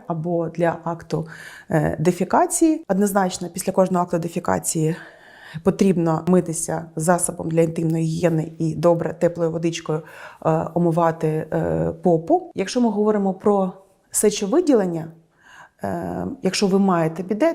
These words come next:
так, добре омити зверху теж водичкою, не направляючи струю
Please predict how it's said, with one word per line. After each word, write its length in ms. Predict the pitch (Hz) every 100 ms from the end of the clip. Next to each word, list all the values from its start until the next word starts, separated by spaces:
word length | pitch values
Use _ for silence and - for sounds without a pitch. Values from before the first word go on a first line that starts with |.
| 330
так, 300 | 269 262 - - _ 190
добре 380 | 240 220 202 -
омити 440 | 196 208 208 185 -
зверху 720 | 180 175 196 190 - 170 170 185
теж 260 | - 180 -
водичкою, 560 | 196 349 359 - 302 277 - - - _ -
не 120 | 190
направляючи 840 | 190 185 180 190 185 185 180 180 165
струю 640 | - 196 185 196 175